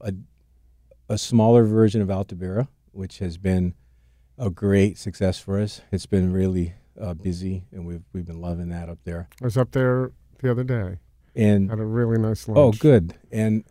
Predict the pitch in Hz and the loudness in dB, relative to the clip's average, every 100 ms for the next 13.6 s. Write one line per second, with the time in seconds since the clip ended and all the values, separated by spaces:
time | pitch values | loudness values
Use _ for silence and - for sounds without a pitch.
0 | 143 123 110 104 101 110 _ _ _ _ | -14 -8 -4 -2 -4 -6 _ _ _ _
1 | - 123 120 135 131 113 120 131 139 127 | 4 6 8 8 6 8 6 8 8 8
2 | 131 120 127 127 127 123 120 131 139 - | 6 6 8 6 6 4 6 6 6 2
3 | 120 120 117 123 117 113 117 110 - 123 | 4 4 4 4 6 8 6 4 0 -4
4 | 107 101 92 - 107 117 117 120 120 113 | -2 -2 -4 0 4 6 8 8 6 4
5 | - 107 104 98 95 101 95 - 95 92 | 0 0 0 0 2 2 2 0 -2 -2
6 | - 104 - 101 95 92 90 - - _ | -2 -2 2 2 2 0 -4 -10 -20 _
7 | _ 98 92 95 87 85 90 85 92 90 | _ -2 2 2 0 -4 -6 -2 -2 0
8 | 92 90 90 - 92 90 87 87 85 87 | -2 -6 -8 -8 -8 -8 -10 -14 -12 -10
9 | 87 _ _ _ _ - 90 - _ - | -10 _ _ _ _ -2 -2 -2 _ -12
10 | 95 92 87 87 87 82 _ _ _ _ | -10 -8 -8 -8 -10 -14 _ _ _ _
11 | _ 113 107 123 _ _ _ _ _ _ | _ 0 0 -4 _ _ _ _ _ _
12 | _ _ _ 98 90 85 80 90 87 87 | _ _ _ -4 -4 -6 -6 -8 -8 -10
13 | - 85 82 _ 87 80 | -10 -12 -12 _ -14 -14